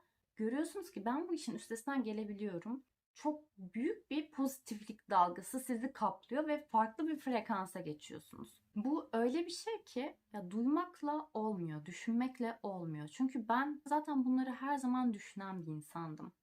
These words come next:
Bilinçli bir şekilde yaşamak, adım atmak, güçlü yönlerinize odaklanmak, aynı anda birçok şeyi yönetebilmek, kontrol etmek,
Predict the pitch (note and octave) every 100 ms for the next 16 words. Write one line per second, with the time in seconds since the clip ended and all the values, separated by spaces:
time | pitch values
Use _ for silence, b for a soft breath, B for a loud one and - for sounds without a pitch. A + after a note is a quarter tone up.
0 | _ G#3 G3 A3+ - D4 - A3+ G3 D#3+
1 | D#3 D#3 - E3 D#3 - - F#3 F#3 A#3
2 | G#3 - D3+ - E3+ - A3 A3+ A3 G#3
3 | G3+ G3+ A3+ - F#3 E3 D#3+ E3+ D#3+ D3+
4 | D3 _ - - B3+ C4+ B3 A#3+ - C4
5 | - A3+ G#3+ G#3 G#3 F#3+ F#3 F3+ - F#3
6 | F3 - A#3+ G#3 - B3+ D4